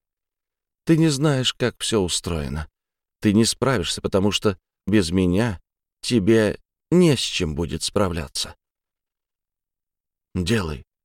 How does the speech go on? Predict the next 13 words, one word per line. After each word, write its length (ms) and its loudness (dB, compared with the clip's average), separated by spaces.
ответил 440 2
я. 280 -2
И 80 -2
отвернулся, 720 2
не 140 2
желая 420 4
запоминать 840 0
ни 100 4
красивого, 800 2
ни 120 6
ее, 500 4
в 80 2
общем-то, 600 -4